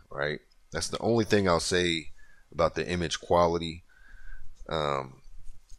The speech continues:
it's like it doesn't have anti-aliasing or something like that, right? So it's not bad, but, you know, looking at certain things up close,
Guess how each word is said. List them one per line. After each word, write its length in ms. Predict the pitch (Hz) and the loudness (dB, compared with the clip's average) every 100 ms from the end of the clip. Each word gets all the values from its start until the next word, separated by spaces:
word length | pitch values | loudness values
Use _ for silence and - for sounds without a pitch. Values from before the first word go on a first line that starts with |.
| - - - - | -10 -8 -6 -6
it's 180 | 87 - | -2 8
like 200 | 107 87 69 - | 8 8 2 -2
it 140 | 95 | 4
doesn't 320 | 104 101 95 | 8 8 6
have 260 | 92 95 80 | 6 6 4
anti-aliasing 1300 | 78 92 101 85 80 87 87 82 69 - 76 67 - - - | 2 4 6 6 4 0 -2 -2 -2 -2 -2 -6 -6 -8 -6
or 160 | 80 | -4
something 380 | 71 90 76 76 | 0 0 0 -2
like 220 | 67 71 80 | -2 -4 -2
that, 280 | 71 67 | -2 -2
right? 280 | 67 71 73 - - - - - - - - - | -4 -4 -6 -10 -14 -8 -8 -10 -16 -20 -20 -4
So 100 | - | 0
it's 100 | 104 | 6
not 240 | 185 95 76 | 8 8 8
bad, 380 | 95 98 85 | 8 8 6
but, 260 | 73 80 - | 4 0 0
you 80 | 82 | -8
know, 200 | 78 - - - | -8 -10 -18 0
looking 260 | 107 107 95 | 2 4 4
at 100 | 80 | 2
certain 280 | 104 85 78 | 2 2 2
things 280 | 92 80 | 0 0
up 220 | 73 80 - | 0 -2 0
close, 640 | 92 87 82 - - | 4 4 2 -4 -8